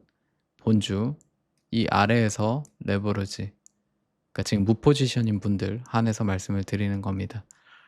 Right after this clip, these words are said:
그리고 계속 들고 가라, 분할로 들고 가면서.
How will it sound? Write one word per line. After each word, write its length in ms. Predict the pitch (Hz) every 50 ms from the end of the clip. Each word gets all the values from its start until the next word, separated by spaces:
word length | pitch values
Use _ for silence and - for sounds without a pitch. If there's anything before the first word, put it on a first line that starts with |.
| _ _ _
그리고 560 | 104 107 101 - - 143 151 165 170 165 - _
계속 420 | - - 104 - 131 139 - - _
들고 260 | - 107 101 120 117
가라, 340 | - - - - 104 98 -
분할로 460 | - - 107 98 98 101 98 98 98
들고 260 | - - 104 101 110
가면서. 640 | 107 - 95 101 98 98 98 - 101 98 101 117